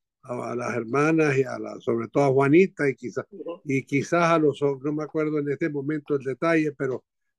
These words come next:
Speaker 1: a los so-, hijos naturales de su hermano Juan Vicente.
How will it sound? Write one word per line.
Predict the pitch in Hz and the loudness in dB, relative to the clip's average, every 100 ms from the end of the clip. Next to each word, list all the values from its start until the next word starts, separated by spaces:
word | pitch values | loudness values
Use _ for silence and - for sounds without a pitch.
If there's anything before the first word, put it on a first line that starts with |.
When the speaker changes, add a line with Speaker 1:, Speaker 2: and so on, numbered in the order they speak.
| _ 120 107 131 | _ -16 -10 -8
Speaker 1:
a | 127 123 | -4 -4
los | 123 - | -6 -2
so-, | 135 127 | -4 2
hijos | 147 175 151 147 - | 4 4 4 0 0
naturales | 147 127 131 135 165 170 156 | -6 -4 0 2 4 4 2
de | 131 123 | 0 -2
su | - 120 107 - _ _ _ - | -8 -12 -12 -18 _ _ _ -12
hermano | 135 135 143 160 151 | -6 0 2 4 4
Juan | 139 131 | 4 2
Vicente. | 123 131 175 151 - 139 | -4 2 2 2 -2 -10